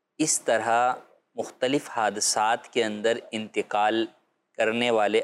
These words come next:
اشخاص، ان کو بھی شہید کی فضیلت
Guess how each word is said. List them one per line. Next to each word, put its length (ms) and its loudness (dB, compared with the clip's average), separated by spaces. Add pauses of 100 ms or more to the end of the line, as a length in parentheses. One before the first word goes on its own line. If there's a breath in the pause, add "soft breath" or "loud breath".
اشخاص، 680 -2 (100)
ان 180 -4
کو 120 -2
بھی 120 2
شہید 480 0
کی 180 -10
فضیلت 640 -2